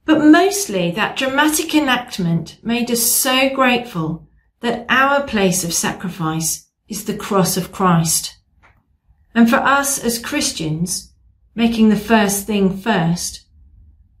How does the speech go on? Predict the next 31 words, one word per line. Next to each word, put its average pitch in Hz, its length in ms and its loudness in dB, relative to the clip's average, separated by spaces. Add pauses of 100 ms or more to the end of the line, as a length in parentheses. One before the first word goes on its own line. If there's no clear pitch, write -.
(360)
is 226 200 0
coming 233 320 8
back 220 360 -2
to - 160 -10
the 185 100 -8
cross, - 760 -6 (200)
the 196 100 -10
cross 190 320 -4
of 185 140 -6
Jesus. 165 760 -2 (1080)
Because 302 360 4
if 320 160 0
we 359 160 4
have 320 320 0
turned 208 300 2
to 190 100 -6
Christ 180 440 -2
in 196 160 2
repentance 226 680 2
and 180 180 0
faith, 165 500 -4 (580)
all 330 320 6
our 208 200 4
known 180 460 0
and 202 160 -2
unknown 226 540 4
sins 180 320 0
have 196 120 -6
been 202 220 -4
paid 233 280 -6
for, 165 440 -6